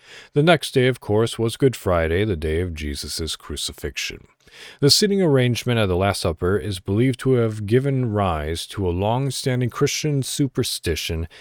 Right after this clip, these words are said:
that having thirteen guests at a table was a bad omen, specifically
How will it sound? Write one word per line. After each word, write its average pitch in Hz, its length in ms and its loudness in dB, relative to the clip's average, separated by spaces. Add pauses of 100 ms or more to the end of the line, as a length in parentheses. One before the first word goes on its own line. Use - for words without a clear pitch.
(140)
that 113 120 -2
having 165 440 -2
thirteen 175 580 0
guests 143 280 0
at 117 120 0
a 113 40 -2
table 101 440 0
was 95 320 0
a 101 80 -2
bad 78 420 -4
omen, 117 320 0
specifically - 1300 -4